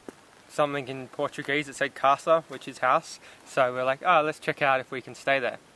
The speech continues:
Turns out we could. So we decided to spend the rest of the day there. So that meant, what do we do? Well, I had a football with us to Africa that I've been trying to play with kids with, so we got out the football. But first, we went to a barber shop.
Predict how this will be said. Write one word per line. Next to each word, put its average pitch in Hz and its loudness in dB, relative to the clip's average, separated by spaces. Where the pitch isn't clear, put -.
Turns 143 -4
out 131 4
we 131 -12
could. 160 0
So 175 -2
we - 2
decided 165 2
to - -14
spend 139 -6
the 127 -6
rest 120 -2
of - -12
the 120 -10
day 120 2
there. 127 0
So 156 0
that 170 4
meant, 147 -4
what 135 -2
do 127 -2
we 139 -2
do? 190 -2
Well, 151 4
I 147 0
had 180 4
a 156 0
football 160 -2
with 135 -4
us - 2
to 131 -4
Africa 151 0
that 143 0
I've 117 2
been 127 -6
trying 135 0
to 127 -2
play 139 -2
with 127 -10
kids 151 -8
with, 226 -8
so 139 0
we 131 -12
got 139 0
out 139 4
the 131 -14
football. 190 -4
But 127 -8
first, 180 2
we 135 -6
went 131 -4
to 139 -4
a 127 -2
barber 131 4
shop. 110 -6